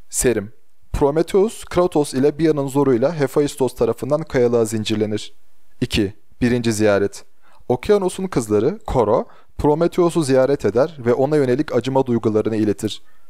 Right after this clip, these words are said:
Teselli için onun yanında kalırlar. Üç. İkinci ziyaret.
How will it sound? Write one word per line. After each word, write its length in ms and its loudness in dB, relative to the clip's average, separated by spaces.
Teselli 420 0
için 220 -2
onun 240 0
yanında 300 0
kalırlar. 600 -2
Üç. 300 -6
İkinci 340 -2
ziyaret. 500 0